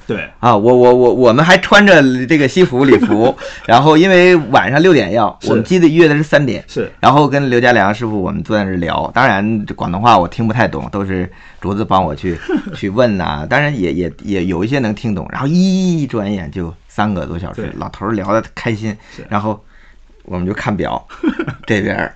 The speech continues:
Speaker 2: 因为我还有采访任务，那个时候，哎呀，要走了，呃，刘师傅说：“你们后边是不是有事儿？”我说：“有，我们是参加金像奖。”然后我就多了一句子，我说：“刘师傅您去吗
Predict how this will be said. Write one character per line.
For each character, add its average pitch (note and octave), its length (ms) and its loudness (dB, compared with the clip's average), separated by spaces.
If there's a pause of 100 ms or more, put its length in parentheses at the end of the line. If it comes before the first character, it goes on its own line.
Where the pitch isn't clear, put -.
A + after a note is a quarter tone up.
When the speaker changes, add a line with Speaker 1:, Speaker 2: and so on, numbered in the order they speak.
(120)
Speaker 2:
因 F#2 100 -10
为 A2 80 -4
我 A#2 140 -4
还 G2+ 160 -4
有 A#2+ 60 0
采 - 220 -2
访 - 200 -4
任 D#2 200 -6
务， B1+ 120 -12
那 D2+ 80 -10
个 C#2 80 -12
时 - 100 -16
候， A#1 60 -14
哎 - 80 -14
呀， E2 160 -12
要 E2+ 100 -12
走 - 220 -18
了， G#2+ 240 -14
呃， C2 80 -18 (400)
刘 F2 180 -12
师 F2+ 100 -10
傅 E2 80 -12
说 F2 80 -16 (360)
：“你 E3+ 80 2
们 G3+ 80 2
后 D4+ 100 2
边 C4 140 4
是 C4 80 2
不 C4+ 40 2
是 B3 60 4
有 G#3 100 6
事 F#3 120 0
儿？” G3 260 4 (260)
我 G#2 80 -12
说 A2+ 80 -2
：“有， A2 160 0
我 A2 120 0
们 F#2+ 120 -2
是 A#2+ 80 -2
参 C#3+ 240 -6
加 C#3+ 160 0 (240)
金 D#3+ 140 0
像 D#3 160 4
奖。” D2 260 -6 (200)
然 A#2 100 4
后 F#3+ 80 8
我 E3 100 6
就 D#3 160 4
多 - 280 -2
了 - 60 4 (240)
一 - 120 6
句 - 160 4
子， C#3+ 120 0 (180)
我 - 40 6
说 - 60 6
：“刘 A3 80 8
师 D#4+ 60 8
傅 D#4 120 6
您 A#3 220 2
去 C#4 320 6
吗 D3 100 4